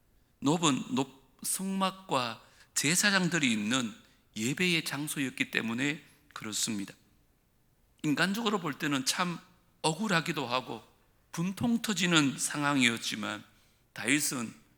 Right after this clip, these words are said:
하나님이 살아계시면 어떻게 이런 일이 있을 수 있습니까? 원망하면서 하나님을 떠나지 않았습니다. 인생의 그 막다른 골목에 다다랐을 때 다윗은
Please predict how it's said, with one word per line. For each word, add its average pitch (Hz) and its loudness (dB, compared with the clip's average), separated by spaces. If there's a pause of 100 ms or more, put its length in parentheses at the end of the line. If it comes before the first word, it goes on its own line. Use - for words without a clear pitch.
(300)
하나님이 170 0
살아계시면 165 2
어떻게 165 2 (300)
이런 208 2
일이 139 2
있을 165 0
수 139 0
있습니까? 135 2
원망하면서 131 0 (320)
하나님을 143 -4 (300)
떠나지 139 0
않았습니다. 117 -6 (1120)
인생의 147 4 (220)
그 170 -2
막다른 165 0
골목에 175 2
다다랐을 143 -2
때 123 -6 (560)
다윗은 117 -4